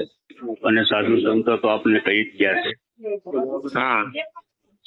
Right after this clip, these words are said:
Speaker 1: પણ વસનમાંથી વસન બોલે એટલે,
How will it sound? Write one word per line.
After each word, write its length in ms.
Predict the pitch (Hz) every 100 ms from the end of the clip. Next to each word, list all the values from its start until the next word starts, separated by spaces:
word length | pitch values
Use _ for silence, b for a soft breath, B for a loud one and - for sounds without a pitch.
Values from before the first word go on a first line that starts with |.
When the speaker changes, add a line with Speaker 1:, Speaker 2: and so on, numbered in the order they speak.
| - - - -
Speaker 1:
પણ 160 | 117 101
વસનમાંથી 800 | 104 - 131 131 127 123 131 131
વસન 460 | 110 110 120 117
બોલે 380 | 107 110 104 98
એટલે, 520 | 98 - 117 120 117